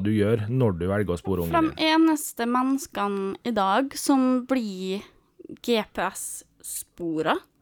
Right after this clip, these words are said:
Speaker 1: Ja.
Speaker 2: er mennesker med husarrest.
Speaker 1: Ja.
Speaker 2: Fra fengselsstraff.
Speaker 1: Ja.
Speaker 2: De er strafferamma mennesker.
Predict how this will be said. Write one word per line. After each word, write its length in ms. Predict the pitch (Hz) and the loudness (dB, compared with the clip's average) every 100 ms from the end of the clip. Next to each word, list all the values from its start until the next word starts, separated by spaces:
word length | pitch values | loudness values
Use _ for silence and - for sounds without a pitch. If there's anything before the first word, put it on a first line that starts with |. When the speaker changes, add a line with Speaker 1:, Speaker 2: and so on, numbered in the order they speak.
| - | -10
Speaker 1:
Ja. 160 | 117 - _ _ - | -8 -8 _ _ -8
Speaker 2:
er 80 | 208 | -6
mennesker 640 | 220 269 294 240 - 170 | -2 0 0 -2 -4 -4
med 160 | 185 233 | -4 -4
husarrest. 640 | 294 320 - 185 - - _ - | -6 -6 -6 -6 -8 -18 _ -6
Speaker 1:
Ja. 220 | 90 78 - _ _ _ _ _ _ _ _ _ | -6 -6 -12 _ _ _ _ _ _ _ _ _
Speaker 2:
Fra 480 | - 247 220 226 226 _ _ _ _ _ _ - | 2 8 8 8 4 _ _ _ _ _ _ -8
fengselsstraff. 1400 | 220 180 - 185 170 - - - - 180 185 - - - | -4 -4 -6 -8 -6 -8 -14 -14 -8 -2 -4 -4 -14 -6
Speaker 1:
Ja. 220 | 98 78 - _ _ _ _ _ - _ _ - | -6 -6 -10 _ _ _ _ _ -20 _ _ -2
Speaker 2:
De 80 | 233 | 2
er 200 | 220 226 | 2 0
strafferamma 1000 | - - 233 233 - - 226 190 175 165 | -2 -4 -4 -4 -8 -2 2 2 2 2
mennesker. 420 | 185 208 - | 2 0 -6